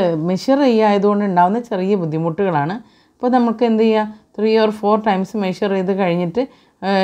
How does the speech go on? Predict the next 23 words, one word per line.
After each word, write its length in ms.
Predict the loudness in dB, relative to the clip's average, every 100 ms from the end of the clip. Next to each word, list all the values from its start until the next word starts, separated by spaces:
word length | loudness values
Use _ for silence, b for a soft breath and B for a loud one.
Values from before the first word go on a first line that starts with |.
| 2
ഡിഫറന്റ് 380 | 0 0 -2 0
ആയിട്ട് 180 | 0 0 -2
മെഷർ 220 | -2 -2 -2
ചെയ്ത് 120 | 0
കഴിഞ്ഞാൽ 200 | -2 -2
നമുക്ക് 180 | -2 0 0
അതിൻ്റെ 180 | 0 0
മീൻ 180 | 0 0 2
വാല്യൂ 220 | 2 2
എടുത്താൽ 240 | -2 -4 -6
മതി. 160 | -6 -12 _ b b b b -4
Then, 120 | -2 -2
അപ്പോൾ 140 | -2 2
അത് 100 | 4 4
ഏത് 180 | 2 0 -4 b b _ -4
ഇതിലേക്ക്? 320 | 0 2 2 2
അപ്പോൾ 120 | 0
നമുക്ക് 200 | 0 0 0
ട്വൻറ്റി 340 | 0 2 2 2
ആയിരിക്കും. 300 | 2 0 0 -2
അപ്പോൾ 120 | -2
നമുക്ക് 220 | -2 0 2
already 400 | 2 2 0 0